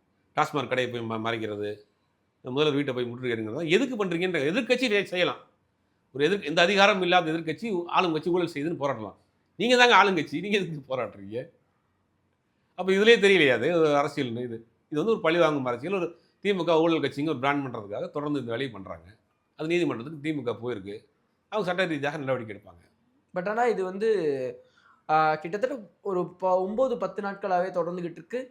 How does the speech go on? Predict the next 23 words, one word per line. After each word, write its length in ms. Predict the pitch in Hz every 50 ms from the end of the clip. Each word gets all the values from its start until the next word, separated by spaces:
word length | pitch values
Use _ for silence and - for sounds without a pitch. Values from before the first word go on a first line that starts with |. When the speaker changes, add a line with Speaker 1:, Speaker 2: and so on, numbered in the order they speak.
| _ _ _ _ _ _ _
Speaker 2:
எல்லாராலையும் 580 | 185 190 247 277 269 277 262 262 262 277 262 233
பேசவும் 440 | 226 226 240 240 - 247 240 247
பட 280 | 226 214 185 180 170 156
ஆரம்பிச்சிருச்சு. 360 | 156 147 139 - 139 139 -
அப்ப 160 | 147 - 170
இதுதான் 320 | 170 185 202 202 247 254 226
அவங்களுடைய 180 | 202 180 160
Speaker 1:
இல்ல, 140 | 151 151 147
Speaker 2:
நோக்கமா 200 | - 208 165 165
Speaker 1:
இந்த 160 | 190 208 226
Speaker 2:
இருக்கு. 80 | 214 202
Speaker 1:
எலெக்ஷனுக்கு, 400 | 202 226 220 - 226 208 185 156
ரெண்டாயிரத்தி 240 | 151 170 190 190 180
இருபத்தி 280 | 170 175 180 156 165
ஆறு 160 | 160 151 147 147
எலெக்ஷன்ல 320 | 147 135 - - 143 190
இந்த 200 | 196 160 151 156
தான், 140 | 170 175 160
இந்த 140 | 143 147 147
நரேஷன் 300 | 139 143 151 147 - 160
தான் 100 | 160 143
செட் 180 | - 120 -
பண்றாங்க. 320 | - 113 92 92 90 85